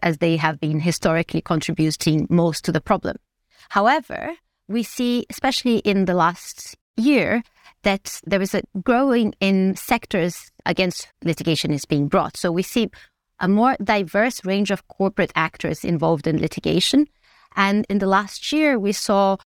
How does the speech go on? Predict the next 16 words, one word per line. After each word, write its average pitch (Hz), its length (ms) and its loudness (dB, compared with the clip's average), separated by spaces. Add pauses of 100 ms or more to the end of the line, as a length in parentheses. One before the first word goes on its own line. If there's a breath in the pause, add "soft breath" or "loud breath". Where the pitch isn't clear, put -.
for - 140 -2
example, 175 540 -2
that - 340 -6 (180)
while 180 320 2
around 202 320 0
half 262 520 -2
of 175 120 -6
the 185 80 -4
cases 175 400 -4
had 170 140 -4
been 160 160 -2
brought 165 220 -2
against 156 520 -2 (200 loud breath)
fossil 156 220 0
fuel 330 300 2
companies, 165 540 -2